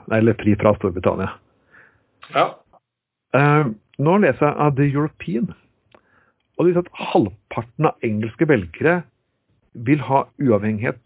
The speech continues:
Speaker 1: fra Storbritannia.
Speaker 2: OK, hvordan skal de få det til? Altså, legge ned hele unionen? Altså, og,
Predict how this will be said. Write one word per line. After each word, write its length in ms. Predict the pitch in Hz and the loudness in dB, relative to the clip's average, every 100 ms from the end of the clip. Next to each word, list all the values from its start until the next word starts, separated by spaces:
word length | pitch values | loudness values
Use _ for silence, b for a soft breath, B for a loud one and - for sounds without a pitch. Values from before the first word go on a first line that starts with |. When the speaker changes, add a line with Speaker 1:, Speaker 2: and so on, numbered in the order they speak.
| - | -16
Speaker 1:
fra 240 | - 117 135 - _ _ _ _ _ _ _ _ _ - | -4 -2 -2 -8 _ _ _ _ _ _ _ _ _ -6
Storbritannia. 400 | 120 113 185 254 _ _ _ _ _ _ _ _ _ _ _ _ _ _ _ _ _ _ _ _ _ _ _ | -2 -2 -2 -8 _ _ _ _ _ _ _ _ _ _ _ _ _ _ _ _ _ _ _ _ _ _ _
Speaker 2:
OK, 200 | 156 131 147 190 - - | 0 2 2 2 -4 -2
hvordan 220 | 170 160 | 0 0
skal 120 | 160 156 | -2 0
de 80 | 156 151 143 - | 2 0 0 0
få 80 | 147 | 0
det 60 | 143 | 2
til? 100 | - | 0
Altså, 220 | 127 123 135 135 131 127 | 0 0 2 4 4 2
legge 160 | 127 123 | 2 0
ned 220 | 143 127 | 0 0
hele 220 | 113 120 120 117 117 113 | 0 -2 0 0 -2 -2
unionen? 400 | 120 127 117 143 - 127 | -2 -2 -4 -12 -10 -8
Altså, 160 | - | 0
og, 600 | 120 113 120 120 113 110 | 0 0 -2 -2 -2 -2